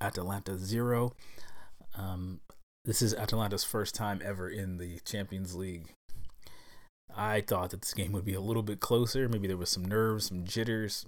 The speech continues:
plus they're on the road, but Atalanta didn't look well. They did not look good in this, uh, at all. Um, Shakhtar Donetsk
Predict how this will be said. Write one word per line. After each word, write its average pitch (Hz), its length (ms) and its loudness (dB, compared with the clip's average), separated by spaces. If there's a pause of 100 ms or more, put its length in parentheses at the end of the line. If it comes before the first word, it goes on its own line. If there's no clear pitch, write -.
(140)
plus - 220 -2
they're 98 140 0
on 92 100 0
the 82 80 -4
road, 110 440 4
but 90 240 -2
Atalanta 95 560 -2
didn't 90 360 -2
look 85 200 -2
well. 80 320 -2
They 98 100 0
did 92 120 0
not 90 200 0
look 87 160 -6
good 85 200 -4
in 82 100 -2
this, 82 280 0
uh, 80 260 -8 (100)
at - 80 -8
all. 82 260 -6 (1160)
Um, 95 500 -2 (180)
Shakhtar 110 480 0
Donetsk 101 560 0